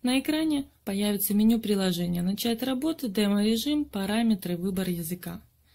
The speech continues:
В параметрах вы можете регулировать уровень чувствительности, диапазон глубины, увеличение при необходимости, выставить сигнал о мелководье, обозначение рыбы, сигнализация рыбы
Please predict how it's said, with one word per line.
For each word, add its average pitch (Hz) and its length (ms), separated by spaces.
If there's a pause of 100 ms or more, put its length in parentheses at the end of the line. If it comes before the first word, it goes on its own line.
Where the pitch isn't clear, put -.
(380)
В - 120
параметрах 269 880 (760)
вы 220 80
можете 196 460
регулировать 190 680 (180)
уровень 214 300
чувствительности, 202 1040 (360)
диапазон 233 600
глубины, 185 640 (240)
увеличение 190 680
при 220 160
необходимости, 226 920 (580)
выставить 240 400
сигнал 208 420
о - 20
мелководье, 180 880 (500)
обозначение 226 760
рыбы, 175 440 (560)
сигнализация 208 1000
рыбы 277 320